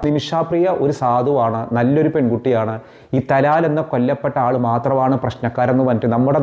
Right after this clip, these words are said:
നാട്ടിൽ വരുന്ന കഥകൾ അവിടേക്ക് എത്തുമ്പോൾ അതൊക്കെ Google Translate വഴി അവർക്ക് കാണാം. അപ്പോൾ അവർക്കറിയാം യഥാർത്ഥത്തിൽ നടന്നത് എന്താണ്. നിമിഷാപ്രിയ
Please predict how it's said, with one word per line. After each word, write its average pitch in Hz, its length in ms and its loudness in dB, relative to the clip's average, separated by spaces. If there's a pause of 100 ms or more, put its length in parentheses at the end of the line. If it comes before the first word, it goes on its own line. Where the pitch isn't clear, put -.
നാട്ടിൽ 120 320 -2
വരുന്ന 120 240 0 (120)
കഥകൾ 127 460 2 (600)
അവിടേക്ക് 139 360 0
എത്തുമ്പോൾ 120 340 0 (380)
അതൊക്കെ 156 300 0 (220)
Google 127 340 0
Translate 151 540 0
വഴി 143 200 2
അവർക്ക് 127 280 -2
കാണാം. 117 360 0
അപ്പോൾ 135 200 2
അവർക്കറിയാം 143 600 0 (200)
യഥാർത്ഥത്തിൽ 139 480 0
നടന്നത് 127 400 0
എന്താണ്. 113 320 0 (200)
നിമിഷാപ്രിയ 147 560 2